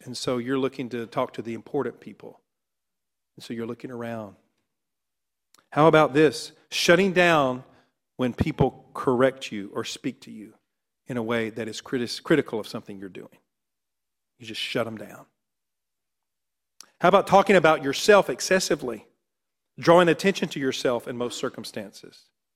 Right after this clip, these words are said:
How about raising your voice and talking over people when the conversation gets heated?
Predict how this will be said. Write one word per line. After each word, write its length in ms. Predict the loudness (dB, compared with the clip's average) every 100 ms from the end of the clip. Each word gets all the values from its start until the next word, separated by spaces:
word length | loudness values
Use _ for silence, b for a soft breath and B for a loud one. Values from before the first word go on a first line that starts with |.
| _ _ _ _ _ _ _ _ _ _ _
How 60 | 4
about 180 | 4 6
raising 300 | 6 6 6
your 120 | 8
voice 360 | 10 8 8
and 100 | 2
talking 320 | 4 4 6 6
over 200 | 6 4
people 280 | 2 -2
when 120 | -2 -2
the 80 |
conversation 640 | 0 2 2 0 -2 -2 -4
gets 200 | -4 -6
heated? 380 | -8 -8 -10